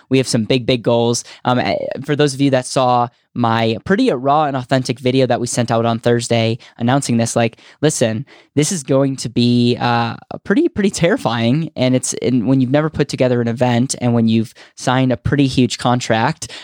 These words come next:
and when you're working with, uh, y-, you know, e-, events, uh, event places, and, uh, they, there's a lot of curveballs that get thrown. It can be pretty nerve-wracking. It can be pretty crazy. Um, and it's such a great reminder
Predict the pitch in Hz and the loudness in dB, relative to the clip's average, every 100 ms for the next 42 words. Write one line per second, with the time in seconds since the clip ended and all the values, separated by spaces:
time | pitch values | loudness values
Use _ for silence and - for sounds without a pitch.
0 | - 135 135 131 135 147 135 127 139 - | -6 -2 0 0 0 0 2 2 0 0
1 | 127 120 117 - - - - 117 110 101 | 0 2 0 -4 -20 -6 0 2 0 -4
2 | _ - - 113 131 113 113 - - - | _ -10 -4 0 2 2 -2 -6 -14 -10
3 | - 85 - 123 151 131 143 - - - | -8 -6 -4 0 0 2 0 -2 -4 -2
4 | 131 120 101 127 147 139 123 120 131 139 | 0 2 0 0 0 0 -2 0 0 0
5 | 135 120 120 120 120 120 117 120 113 113 | -2 -6 -2 0 2 0 0 0 0 0
6 | 117 117 113 - 123 120 113 117 123 127 | 0 0 -2 -2 -2 0 0 0 2 0
7 | 107 - - 143 143 120 117 117 117 - | -4 -8 -4 -4 0 0 0 -2 -4 -4
8 | - 113 110 110 123 - - - 170 160 | -2 0 0 0 -4 -6 -12 -4 0 0
9 | 165 175 180 165 120 143 190 131 123 117 | 0 0 2 2 2 0 2 0 -2 -6
10 | 117 - 139 139 160 156 151 156 131 107 | -6 -4 -4 0 0 0 0 0 2 0
11 | 131 - - - - 117 110 - 165 147 | -4 -14 -20 -20 -4 -2 -2 -2 2 2
12 | 113 117 120 - _ _ _ - 131 - | 2 0 -2 -8 _ _ _ -4 -4 0
13 | 139 - 143 131 120 117 110 113 131 151 | 0 0 0 2 2 2 2 2 2 2
14 | 160 | 0